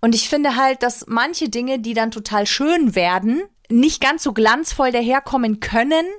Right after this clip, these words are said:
weil halt in deiner Vorstellung du eigentlich noch auf deiner Planschiene unterwegs bist. Das heißt, manchmal siehst du dann auch die Momente, die total schön sind, nicht so sehr, weil du halt mit dem Kopf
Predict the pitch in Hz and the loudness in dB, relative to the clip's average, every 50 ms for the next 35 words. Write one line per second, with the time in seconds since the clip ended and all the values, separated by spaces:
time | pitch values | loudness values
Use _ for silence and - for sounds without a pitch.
0 | - - - - - _ - - 196 180 220 214 226 262 285 262 262 254 247 - | -14 -20 -20 -20 -20 _ -18 -12 -6 -2 0 0 2 2 0 0 0 -2 -2 -2
1 | 226 220 214 214 208 208 - - 254 277 320 320 - - 285 262 269 269 269 262 | 0 0 2 2 0 -2 0 0 2 2 2 2 0 0 0 0 0 0 0 0
2 | 226 233 - - - 220 240 262 269 254 - 220 240 233 - - - - - - | 0 0 -2 0 -2 -2 -4 -4 -6 -8 -4 -2 -2 -2 0 -2 -4 -4 -2 -2
3 | 208 208 208 214 - - 202 190 214 247 254 - - - 196 185 175 - - - | 0 0 0 -2 -2 -2 -2 0 0 0 -2 -2 -4 -4 -4 -6 -6 -8 -10 -12
4 | 165 - 175 160 156 151 151 - - - 156 143 156 - - - - _ _ _ | -12 -10 -10 -8 -8 -10 -10 -10 -12 -10 -10 -10 -8 -10 -12 -14 -16 _ _ _
5 | _ _ - - _ _ - - 190 - 226 226 220 220 226 226 254 247 - 262 | _ _ -20 -20 _ _ -10 -8 -6 -2 -2 -2 -2 0 -2 -4 -4 -4 -4 -4
6 | 247 220 214 262 311 - - - 226 226 220 214 208 - - 214 208 208 208 180 | -4 -2 -2 -2 -4 -4 -2 -2 -2 -2 0 -2 -4 -4 -4 -4 -2 -2 -2 0
7 | 202 214 208 208 214 254 330 311 - 233 220 226 220 202 208 208 - 196 - 220 | 0 0 2 2 2 0 0 0 0 2 2 2 2 0 -4 -8 -8 -8 -4 -2
8 | 233 233 226 - - 269 302 330 320 233 226 220 214 202 190 180 - - 196 190 | -2 0 0 -2 -2 0 0 2 2 2 2 0 0 0 -4 -2 -2 -4 -4 -4
9 | 170 175 170 170 180 196 226 254 - _ - - - - - _ _ - 202 220 | -4 -2 -2 0 0 0 -2 -4 -6 _ -20 -20 -20 -20 -20 _ _ -4 0 0
10 | 226 240 240 247 214 220 240 226 233 233 226 220 214 214 - - 285 302 - - | 2 2 2 0 0 0 -2 -2 -2 0 0 0 2 0 2 0 0 0 -2 -10
11 | - - - - | -14 -14 -18 -20